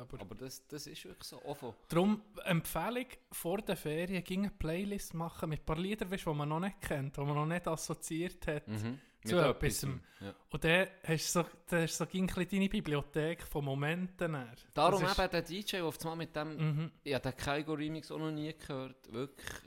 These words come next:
Speaker 2: sehr geiles Lied. Das Lied ist mir wirklich gerade aufgefallen einfach. Dem,
Speaker 1: Mhm.
Speaker 2: und nicht nur mir, auch noch den Kollegen und so. Und muss sagen, das, das ist schon krass, wie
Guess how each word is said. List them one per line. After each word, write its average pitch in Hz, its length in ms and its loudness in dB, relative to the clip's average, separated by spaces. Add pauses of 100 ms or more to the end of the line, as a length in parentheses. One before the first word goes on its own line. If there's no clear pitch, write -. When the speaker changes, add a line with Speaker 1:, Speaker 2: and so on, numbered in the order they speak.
(120)
Speaker 2:
sehr 131 460 -8 (200)
geiles 120 280 -6
Lied. 123 220 -10
Das 156 140 2
Lied 165 160 0
ist 127 140 -6
mir 127 140 -2
wirklich 156 260 -8 (480)
gerade 143 220 -6
aufgefallen 120 500 -8
einfach. - 440 -18
Dem, 104 120 -2
Speaker 1:
Mhm. 151 200 -4 (320)
Speaker 2:
und 107 100 0
nicht 165 140 2
nur 170 200 2
mir, 131 240 -2
auch 123 180 -4
noch 120 200 -6
den 107 200 -6
Kollegen 110 500 -10
und 95 100 -14
so. 104 200 -12
Und 98 340 -12 (100)
muss 104 240 -14
sagen, 104 320 -10 (720)
das, - 280 -8 (420)
das 110 160 -10
ist - 100 -8
schon 110 220 -8
krass, - 520 -12
wie 101 260 -12